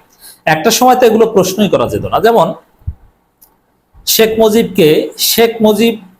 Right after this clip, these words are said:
কেউ সাহস করতো না বলতে, তারেক জিয়াও বলতো বঙ্গবন্ধু শেখ মুজিবুর রহমান। কোনো পটুয়াখালীর কোনো একটা কলেজের ইসলামিক স্টাডিজের শিক্ষক একবার পনেরো আগস্টের একটা প্রোগ্রামে বঙ্গবন্ধু শেখ মুজিবুর রহমান এভাবে নাম বলে, "শেখ মুজিবুর রহমান", শুধু এভাবে বলেছিল,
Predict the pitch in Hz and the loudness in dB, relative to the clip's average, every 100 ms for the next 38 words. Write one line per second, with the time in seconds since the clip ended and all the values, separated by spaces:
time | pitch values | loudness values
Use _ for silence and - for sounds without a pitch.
0 | _ _ _ - 269 277 - 175 160 156 | _ _ _ 0 4 4 4 0 0 -2
1 | 160 131 113 98 90 - _ _ _ - | -2 -2 0 -2 -4 -10 _ _ _ -20
2 | - _ _ - 220 247 202 240 233 202 | -20 _ _ 0 2 2 2 4 4 4
3 | 190 226 - - 151 170 175 175 165 156 | 2 0 -2 -2 0 2 2 2 0 -2
4 | - 156 143 139 127 120 107 104 90 - | -2 -2 0 0 2 0 0 -4 -4 -10
5 | _ _ _ - _ _ _ _ _ _ | _ _ _ -20 _ _ _ _ _ _
6 | _ - 185 240 240 202 226 208 220 214 | _ -2 2 2 2 0 2 4 2 2
7 | 214 202 196 208 175 180 185 170 - 175 | 2 0 -2 0 0 2 2 0 -2 -2
8 | 165 175 160 160 156 151 160 151 143 147 | -2 -2 -2 0 -2 -4 -4 -2 0 -2
9 | 143 147 156 156 147 - 139 - 123 123 | 0 0 2 2 0 0 -2 -2 -2 0
10 | 127 123 110 - _ _ _ _ - 156 | 0 -2 -4 -8 _ _ _ _ -2 0
11 | 196 214 220 214 208 214 214 202 180 208 | 2 2 2 2 0 0 -2 0 0 2
12 | 202 170 160 165 - 156 165 185 175 170 | 2 2 2 0 0 0 2 2 2 0
13 | 170 185 202 - 185 185 175 202 185 156 | 0 0 0 -2 -2 0 0 2 2 2
14 | 151 135 120 160 165 156 175 170 127 107 | 2 -2 -2 0 2 4 2 2 0 -2
15 | 113 | -2